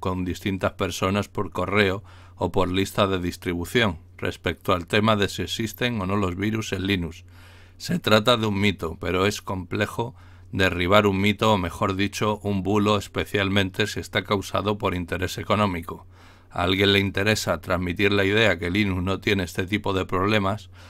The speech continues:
es porque muy poca gente lo utiliza. Eso es mentira.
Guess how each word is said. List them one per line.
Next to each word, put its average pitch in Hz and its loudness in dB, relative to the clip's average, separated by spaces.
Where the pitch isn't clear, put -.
es 95 0
porque 101 2
muy 101 2
poca 101 4
gente 98 -2
lo 95 2
utiliza. 90 -4
Eso 98 -6
es 90 -2
mentira. 90 -2